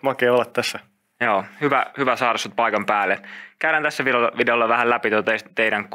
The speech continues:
Speaker 2: yksi tulosta, mutta voisit ihan alkuun kertoa hieman ehkä itsestäsi ja mistä oot tullut nyt sitten Sitovesen johtoon.
Speaker 1: Joo, joo. Ää, mun tausta on siis se, että mä oon ollut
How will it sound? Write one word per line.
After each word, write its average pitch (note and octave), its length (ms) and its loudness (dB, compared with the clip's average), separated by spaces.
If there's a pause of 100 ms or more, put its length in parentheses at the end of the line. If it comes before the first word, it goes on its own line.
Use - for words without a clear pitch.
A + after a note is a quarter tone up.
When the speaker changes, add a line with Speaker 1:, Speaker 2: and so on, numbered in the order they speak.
(180)
Speaker 2:
yksi - 180 0
tulosta, G#2 460 0
mutta G2+ 320 -2
voisit B2+ 320 0
ihan C3 200 2
alkuun G#2+ 560 0 (340)
kertoa A#2+ 360 0
hieman G#2+ 320 0
ehkä G#2 160 -2
itsestäsi G#2 500 -2
ja G2+ 200 2
mistä G#2+ 400 0
oot G2 160 -2
tullut G2 360 -2
nyt - 140 -10
sitten - 280 -6
Sitovesen F#2+ 460 -2
johtoon. - 400 -4 (680)
Speaker 1:
Joo, F3+ 200 -2 (300)
joo. C#3 220 -2 (1200)
Ää, D3 420 0
mun F3 220 0
tausta E3 420 0
on C3 300 0
siis - 260 0
se, D#3 120 2
että C#3+ 140 -2
mä C3+ 120 4
oon B2+ 80 2
ollut C3+ 260 2